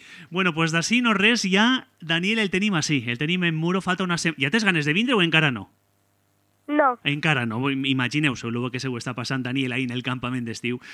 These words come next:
Speaker 1: Bueno, pues Daniel, que continues passant-te igual o inclús superior i ara em passes en Adria, ¿vale?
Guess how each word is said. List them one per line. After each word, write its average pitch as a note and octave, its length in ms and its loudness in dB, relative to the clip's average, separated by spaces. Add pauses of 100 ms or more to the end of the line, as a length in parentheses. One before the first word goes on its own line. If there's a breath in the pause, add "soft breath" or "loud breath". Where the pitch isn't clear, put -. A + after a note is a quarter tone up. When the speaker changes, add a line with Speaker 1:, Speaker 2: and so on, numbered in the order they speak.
(160 loud breath)
Speaker 1:
Bueno, F3+ 160 0
pues G#3+ 160 -2
Daniel, F#3 360 2
que F3 120 -2
continues C#3 540 -4
passant-te F3+ 400 0 (100)
igual D#3+ 460 0
o D3+ 160 0
inclús D3+ 340 -2
superior D#3+ 540 2 (240 loud breath)
i C#3+ 100 0
ara D#3+ 140 2
em E3+ 80 -4
passes F3 320 0
en D3+ 400 2
Adria, C3+ 320 0
¿vale? G3+ 320 2